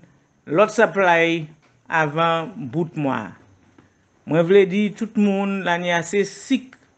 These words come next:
an peyi a, pou tout moun sa jwenn. Me nou ka travay, epi se moun nan kote nou ka achte a, se diferan peyi a kote nou ka achte sik la,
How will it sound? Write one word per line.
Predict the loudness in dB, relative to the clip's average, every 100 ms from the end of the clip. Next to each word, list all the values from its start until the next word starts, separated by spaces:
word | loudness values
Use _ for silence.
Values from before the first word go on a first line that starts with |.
| _
an | -8 -4
peyi | 0 0 0 2 4
a, | 4 2 -2 -18 _ _ _ _ -20 -20 _ _
pou | -6 -2
tout | -2 2
moun | 2 2 2
sa | 2 2 2
jwenn. | 0 0 0 -2 -8 -20 _ -20 -20 -20 -20 -20 -20 -20 -20 -20 -18
Me | -6 2 8 10 10 6 2 -8 -20
nou | -14 -10 -2
ka | -2 -2
travay, | 0 0 2 2 4 4 2 0 -4 -10 -20 -20 -8
epi | -6 -4
se | -4 0 0
moun | 2 2 2
nan | 2
kote | 2 2
nou | 2 2
ka | 2
achte | 2 -2 0
a, | 0
se | -2 -4
diferan | -2 0 0 0
peyi | 2 2 4 2
a | 2
kote | 0 0
nou | 0
ka | 0
achte | 0 0 -6
sik | -6 -10 -6
la, | -4 -4